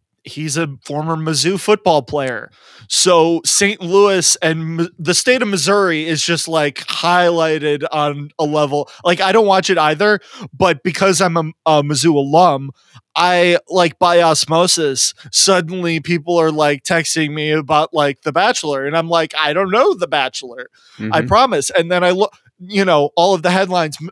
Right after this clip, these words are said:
Speaker 1: former Mizzou star, now The Bachelor." And I looked up his stats. He played, like, four games.
Speaker 2: Mm, yeah.
Speaker 1: Uh, like, like, he was, like, a third string, uh, tight e-, like, not even third, like, probably fourth or fifth string tight end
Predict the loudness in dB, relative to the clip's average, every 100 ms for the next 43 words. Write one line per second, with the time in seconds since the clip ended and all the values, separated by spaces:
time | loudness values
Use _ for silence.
0 | _ 2 4 4 2 0 0 2 2 2
1 | 2 4 6 6 4 0 0 0 0 -2
2 | 0 0 -2 -6 -6 -8 -16 -20 -6 -2
3 | 2 2 2 2 0 0 -2 0 0 0
4 | -4 -8 -2 -2 -2 -2 -6 -6 _ _
5 | _ _ _ -8 -8 -8 -10 -14 -12 -4
6 | -4 -4 _ _ _ _ _ _ -14 -14
7 | -14 _ _ -10 -4 0 0 0 2 2
8 | 0 -6 -12 -2 0 0 -2 0 0 2
9 | 0 0 0 0 2 0 -2 -2 -2 0
10 | 0 -2 -4 -10 -14 _ -4 0 2 0
11 | -2 -4 -4 -2 0 0 -2 0 -2 -2
12 | -20 -6 -2 -2 -4 -6 -6 -6 -8 -8
13 | -6 -4 -4 -6 -6 -4 -4 -6 -6 -8
14 | -6 -4 -6 -4 -2 0 0 -2 -4 -8